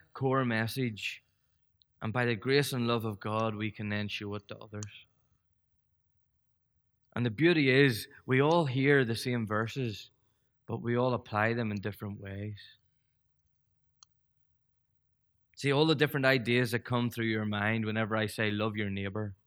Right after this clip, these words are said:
as you love yourself." There's so many different things could come into your mind. So to some of you, you might be like, "Right, I can really love my neighbor because I know they can't put their bins out. So I'm gonna put their bins out for them every week without fail, and I'm gonna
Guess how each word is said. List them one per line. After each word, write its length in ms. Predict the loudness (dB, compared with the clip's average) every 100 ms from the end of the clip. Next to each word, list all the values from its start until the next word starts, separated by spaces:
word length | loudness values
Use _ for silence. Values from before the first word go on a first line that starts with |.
| _ _ _ _ -10
as 140 | -8 -6
you 80 |
love 180 | -6 -6
yourself." 420 | -6 -8 -12 -14 -18 _ _ _ _ _ _ _ _ _ _ -8
There's 160 | -2
so 100 | 2
many 200 | 4 4
different 300 | 2 0 -2
things 300 | 0 -2 -2
could 240 | -2 -4 -2
come 120 | -2
into 180 | -2 -2
your 160 | -2
mind. 480 | -2 -2 -2 -2 -6 _ _ _ _
So 180 | 0 0
to 100 | 2
some 240 | 2 2
of 120 | 2 2
you, 100 | 2
you 240 | 4 2
might 220 | 2 2
be 60 | 2
like, 220 | 2 0 0
"Right, 160 | 4 4
I 60 |
can 180 | 2 2
really 240 | 4 4 4
love 200 | 4 2
my 140 | 0
neighbor 320 | 2 2 2
because 300 | 0 -2 0
I 80 | 0
know 200 | 2 2
they 100 | 0
can't 280 | 0 -6 -4
put 140 | -8
their 80 | -6
bins 320 | -6 -6 -4
out. 180 | -4 -6 -12 -16
So 120 | -4
I'm 140 | -2 0
gonna 140 | -2
put 160 | -2 -4
their 100 | -2
bins 240 | -2 -2
out 160 | -4 -4
for 80 | -6
them 140 | -2
every 240 | -2 -2
week 260 | -2 -4 -6
without 260 | -4 -4 -4
fail, 460 | -6 -4 -4 -6 _ _ -8
and 100 | -4
I'm 140 | -2 -2
gonna 300 | -2 -2